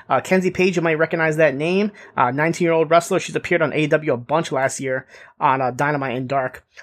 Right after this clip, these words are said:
Uh, Melina does take advantage after Genocide gets taken out of, out to the outside and rolls up Page for the win. Women's champion Camille's backstage, says that she's upset at Melina for interrupting her coronation and says that Tom Latimer's chances in the national title tournament are great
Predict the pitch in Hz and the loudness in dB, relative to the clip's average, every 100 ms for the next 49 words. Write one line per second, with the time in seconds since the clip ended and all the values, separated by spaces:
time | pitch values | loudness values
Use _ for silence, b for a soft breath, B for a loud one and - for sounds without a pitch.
0 | B 139 143 170 233 196 208 - 208 202 | B 0 2 2 4 4 2 2 0 2
1 | 175 180 180 - 165 156 156 165 185 165 | 2 2 0 -2 -4 -2 -2 0 2 2
2 | 151 - 175 170 147 170 - - 190 190 | 2 -2 -2 2 2 2 -2 -2 -2 2
3 | 170 151 - 151 139 139 147 151 - 143 | 2 2 2 0 0 -2 -2 -2 -4 -6
4 | 143 - 131 123 113 - B B B 170 | -6 -6 -6 -6 -10 -14 B B B 2
5 | 175 - 175 170 156 160 175 190 - 151 | 2 2 0 0 -2 0 2 2 2 -2
6 | - 170 226 - 147 190 165 147 143 - | 0 -4 0 0 0 0 -2 -4 -2 2
7 | - 143 135 160 160 - 147 156 139 139 | 2 0 -4 -4 -4 -6 -8 -6 -6 -8
8 | - - 139 151 226 - 294 - B B | -12 -10 -6 -4 -4 -4 -6 -8 B B
9 | 135 - 156 151 143 - 185 180 180 180 | -6 2 2 4 2 4 2 4 2 2
10 | 165 190 170 170 151 156 160 160 - 160 | -2 -2 -4 -4 -4 -2 -2 -4 0 0
11 | 165 160 B B B - 175 175 117 131 | 0 -4 B B B -2 0 0 -2 0
12 | 202 233 - | 4 4 2